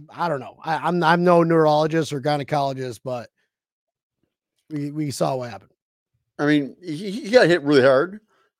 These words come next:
Speaker 2: but he kept going. I mean, even after that initial hit, he kept going forward to get that half a yard that we needed to get the first down. So that's where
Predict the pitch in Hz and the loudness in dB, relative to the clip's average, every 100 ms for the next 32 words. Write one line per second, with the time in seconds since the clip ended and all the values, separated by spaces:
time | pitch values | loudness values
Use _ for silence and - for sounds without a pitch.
0 | _ - 147 _ 123 160 - _ _ - | _ -12 -12 _ -10 -10 -10 _ _ 2
1 | 190 147 120 180 180 147 160 196 220 208 | 2 2 0 0 2 -2 -2 -2 -4 -6
2 | 180 180 143 135 165 - 123 107 156 120 | 0 0 0 -2 -4 -4 -6 -2 -2 -2
3 | - _ _ _ - 277 294 175 135 117 | -8 _ _ _ -10 -10 -2 -2 -2 -2
4 | 147 202 151 - 147 185 143 123 123 113 | -2 0 -6 -6 -4 -4 -4 -8 -10 -12
5 | 160 160 120 131 127 - 123 123 123 120 | -10 -6 -8 -8 -12 -12 -10 -8 -8 -12
6 | _ _ _ 131 127 127 135 123 117 110 | _ _ _ -4 -2 -4 -8 -10 -14 -10
7 | 120 104 123 175 123 101 _ _ _ _ | -10 -6 -6 -6 -8 -12 _ _ _ _
8 | 127 165 - 185 165 147 | 0 0 0 -4 -2 -2